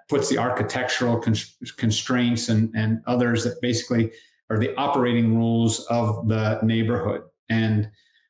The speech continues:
there's a cost for both. And sometimes, you know, I have some where it's got a higher metro tax and very low H O A,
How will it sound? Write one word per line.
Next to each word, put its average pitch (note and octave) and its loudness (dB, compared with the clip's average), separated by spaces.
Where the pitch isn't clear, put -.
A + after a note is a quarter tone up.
there's B2 0
a A2+ -2
cost B2+ -4
for A2+ -2
both. C3+ 0
And G#2+ 0
sometimes, B2 -2
you A#2 2
know, A2+ 2
I A#2 -2
have A#2+ -2
some B2+ 0
where A#2 0
it's A2 -2
got A#2+ -2
a A#2 -2
higher A#2 0
metro A#2 0
tax G#2+ -4
and G2+ 2
very A#2+ 2
low A2+ 0
H A2+ 0
O A#2 2
A, A2+ -2